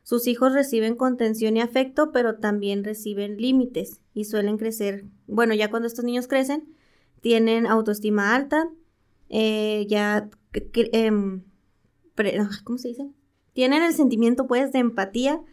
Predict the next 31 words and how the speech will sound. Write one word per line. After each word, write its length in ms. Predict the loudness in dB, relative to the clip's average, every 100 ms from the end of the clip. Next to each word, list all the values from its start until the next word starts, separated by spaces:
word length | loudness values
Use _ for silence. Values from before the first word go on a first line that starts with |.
| _ -14 -4
hacia 260 | 0 2
los 160 | 2 0
demás 500 | 0 0 0 -2 -6 _ _ _
y 160 | 0 0
tienen 260 | 2 2 2
capacidades 680 | 0 0 -2 -2 0 -2 -2
de 100 | -2
liderazgo. 680 | 0 2 2 2 -2 -8 -12 _ _ _ _
Los 200 | -2 0
padres 360 | 2 4 4 2
motivan 400 | 2 2 2 2
a 80 | 0
sus 180 | -4 -6
hijos 260 | -6 -2
a 80 | 0
valerse 340 | 0 -2 -4
por 180 | -4 -4
sí 160 | -4 -2
mismos 480 | -2 -2 -2 -2 -4
y 140 | -4
respetan 500 | -4 -4 -4 -2 -2
su 180 | 0 0
individualidad, 1000 | 0 0 -2 -4 -4 -4 -2 0 0 -2
así 260 | -6 -6 -4
como 260 | -4 -4
también 320 | -4 -2 -2 -4
respetan 440 | -8 -8 -6 -6
su 140 | -8
personalidad, 720 | -6 -6 -4 -6 -6 -6 -6 -8
sus 180 | -8 -6
intereses, 560 | -6 -4 -4 -4 -4